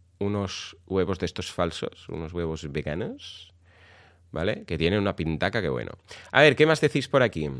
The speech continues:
Eh, Nutwa, eh, N U T W A punto es, Nutwa, dice que no hace Black Friday, pero que tiene el pack de champú y acondicionador en oferta. Bueno, pues ya nos sirve. Pues venga, Nutwa, Nutwa.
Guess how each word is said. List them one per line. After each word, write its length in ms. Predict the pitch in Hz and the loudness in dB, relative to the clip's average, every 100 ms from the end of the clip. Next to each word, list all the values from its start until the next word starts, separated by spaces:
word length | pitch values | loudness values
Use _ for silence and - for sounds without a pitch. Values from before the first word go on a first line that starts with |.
| 57 _ _ _ _ _ _ - | -12 _ _ _ _ _ _ 4
Eh, 540 | 123 120 113 110 92 | 8 8 8 6 4
Nutwa, 680 | 104 143 190 196 151 160 302 - _ _ - | 6 8 8 8 8 8 6 -4 _ _ 4
eh, 200 | 117 - | 4 6
N 320 | 131 131 - - | 6 8 6 4
U 180 | 127 | 2
T 380 | 110 123 117 110 120 | 4 6 8 6 4
W 540 | 110 113 107 104 - | 4 6 8 6 4
A 300 | 110 113 110 - | 4 4 2 0
punto 320 | 104 92 92 | -2 0 2
es, 380 | 120 117 - - | 2 0 -6 -6
Nutwa, 500 | 104 - 95 131 196 _ - - - - _ | -6 -2 -4 -4 -8 _ -20 -20 -20 -20 _
dice 560 | - 127 131 131 170 180 | 0 2 2 4 4 6
que 180 | 151 151 | 6 6
no 120 | 143 | 6
hace 140 | 135 | 4
Black 200 | 127 123 | 4 2
Friday, 300 | - 135 170 | 4 4 2
pero 140 | 156 120 | 2 2
que 120 | 110 | 2
tiene 240 | 127 139 | 4 6
el 160 | 123 110 | 6 6
pack 180 | 135 131 | 4 4
de 120 | 131 | 2
champú 320 | 135 120 135 | 4 2 4
y 80 | 131 | 4
acondicionador 680 | 117 117 113 - 101 101 147 | 4 4 2 2 2 4 4
en 100 | 156 | 4
oferta. 400 | 113 135 117 76 - | 6 6 6 2 4
Bueno, 380 | 92 98 147 - - _ | 4 6 2 2 -20 _
pues 140 | 95 | 2
ya 80 | 90 | 4
nos 140 | 98 | 2
sirve. 360 | - 80 110 143 - _ | 0 2 2 0 -6 _
Pues 160 | 87 | -4
venga, 300 | 90 95 78 - | 0 2 0 0
Nutwa, 880 | 117 139 131 113 95 69 60 - - | 4 4 2 0 2 2 0 -6 -10
Nutwa. 580 | 104 113 113 90 69 | -4 -2 -2 -2 -2